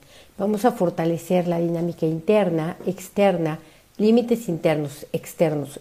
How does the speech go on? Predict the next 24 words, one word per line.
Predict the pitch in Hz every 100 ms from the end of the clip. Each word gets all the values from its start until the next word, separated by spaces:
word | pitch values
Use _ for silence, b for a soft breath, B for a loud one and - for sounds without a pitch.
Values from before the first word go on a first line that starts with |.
| -
y | 180
vértices | 170 185 185 175 160 - - - -
de | 170 175 -
esta | 208 226 269
geometría | - 214 180 170 165 156
que | 156
eres | 165 165 -
tú | 262 330 - b b b b b -
al | 170
cien | 165 190 175
por | 190 185
ciento | 214 196 196
con | - 180
potencial | 160 156 - 170
infinito, | 165 165 165 202 175
el | 156
cien | - 175 160
por | 196
ciento | 190 - 160 156
del | 147 143
tiempo | 202 202
con | - 156
tiempo | 160 156
infinito. | 143 151 135 147